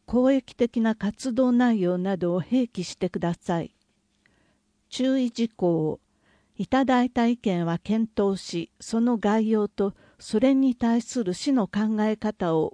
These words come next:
後日公表します。直接回答は行いません。収集した個人情報は、関係法令に基づき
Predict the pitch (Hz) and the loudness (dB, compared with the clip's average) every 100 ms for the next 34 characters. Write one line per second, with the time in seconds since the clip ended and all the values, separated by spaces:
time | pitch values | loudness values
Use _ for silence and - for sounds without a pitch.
0 | 185 254 240 180 - - 214 214 - 190 | 0 0 0 -6 -8 -8 -2 -2 0 -2
1 | 175 - 180 170 175 - - _ _ _ | -4 -8 -4 -4 -6 -12 -20 _ _ _
2 | _ _ _ - 202 - - 262 - - | _ _ _ -6 -6 -6 -2 -2 -2 -4
3 | 226 226 - 220 208 196 190 - 220 220 | 0 0 0 2 4 2 0 0 0 0
4 | 208 202 190 - 190 156 - _ _ _ | 0 -2 -4 -4 -4 -4 -8 _ _ _
5 | _ _ _ _ - - 269 - 269 254 | _ _ _ _ -8 -2 -2 0 0 0
6 | - - 226 214 202 233 240 226 196 - | 0 -2 0 0 0 0 0 0 -2 0
7 | 175 170 165 - - _ - 190 254 - | 2 2 2 -4 -16 _ -8 -2 -2 0
8 | 269 247 262 247 196 180 175 170 170 180 | 2 2 4 4 6 2 2 0 0 -2
9 | - 208 196 - 165 160 | -2 -2 -4 -10 -6 -6